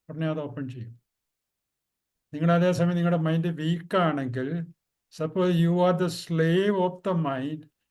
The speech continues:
മൈൻഡ് പറയാം, "വേണ്ട, വേണ്ട, വേണ്ട, വീഡിയോ ഒന്നും ഓപ്പൺ ചെയ്യണ്ട, എൻ്റെ മുഖമൊന്നും ആരും കാണണ്ടെന്ന്" പറയും. അപ്പൊ ഒരു മിനിമം റിക്വയർമെന്റ് സ്റ്റാർട്ടിങ്ങിലുള്ളതാണ്.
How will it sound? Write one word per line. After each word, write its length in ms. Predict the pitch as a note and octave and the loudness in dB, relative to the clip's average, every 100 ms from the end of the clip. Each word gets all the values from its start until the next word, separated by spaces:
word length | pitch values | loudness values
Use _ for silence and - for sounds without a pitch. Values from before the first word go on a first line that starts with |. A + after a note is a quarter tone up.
| _ | _
മൈൻഡ് 220 | E3+ F#3+ G3+ | 0 2 4
പറയാം, 280 | F#3 F#3 | 4 4
"വേണ്ട, 200 | F3+ F#3 | 4 2
വേണ്ട, 240 | F#3+ F#3 F3 | 2 2 2
വേണ്ട, 260 | E3+ D3 A#2+ A#2 - _ _ _ _ _ _ _ _ _ _ _ _ - | 0 -2 -6 -10 -18 _ _ _ _ _ _ _ _ _ _ _ _ -8
വീഡിയോ 320 | D#3 F#3+ F3+ | -2 0 2
ഒന്നും 180 | F3 E3+ | 2 0
ഓപ്പൺ 260 | D#3+ F3 | 0 -2
ചെയ്യണ്ട, 280 | D#3+ D3 C3+ | -2 -2 -4
എൻ്റെ 220 | C3+ D#3 | -4 0
മുഖമൊന്നും 380 | E3 D#3+ D#3 D3+ | 0 0 -2 -2
ആരും 200 | C#3+ C#3+ | -4 -2
കാണണ്ടെന്ന്" 400 | C3 B2+ B2+ C3+ | -4 -4 -4 -6
പറയും. 300 | D3+ A#2 A#2 _ _ _ _ _ _ _ _ _ _ _ _ _ _ _ _ _ _ _ _ - | -6 -8 -10 _ _ _ _ _ _ _ _ _ _ _ _ _ _ _ _ _ _ _ _ -8
അപ്പൊ 160 | C#3+ | -2
ഒരു 120 | D#3+ | 0
മിനിമം 480 | E3 D3+ D3+ F3+ G#3+ | 2 2 2 4 4
റിക്വയർമെന്റ് 1000 | F#3 - E3+ F3 F#3 F#3 F3+ D#3+ D#3 F3 | 4 2 4 4 4 2 0 0 -2 -4
സ്റ്റാർട്ടിങ്ങിലുള്ളതാണ്. 1500 | D#3+ - A#2+ A#2+ E3+ F3 F3+ F3+ F3+ F3 D#3 D3+ C3+ D#3 | -8 -10 -4 0 0 0 -2 0 0 0 -2 -4 -4 -6